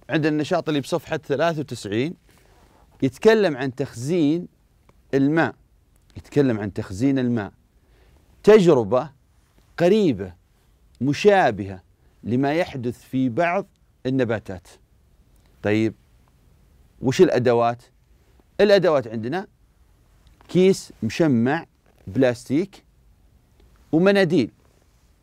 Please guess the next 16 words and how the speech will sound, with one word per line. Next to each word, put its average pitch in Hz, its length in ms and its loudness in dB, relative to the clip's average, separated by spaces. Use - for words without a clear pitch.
ورقية، 120 720 0
ولصق، 170 420 2
شريط 143 400 4
لاصق، 123 560 0
وأيضًا 175 380 4
علبة 165 340 -4
ماء. 151 220 -2
وهذه 208 280 4
الأدوات 185 340 2
إن 165 60 -8
شاء 196 140 -2
الله 170 120 0
أنها 147 120 -2
متوفرة 139 420 -4
كلها 160 340 0
عندكم. 92 400 -12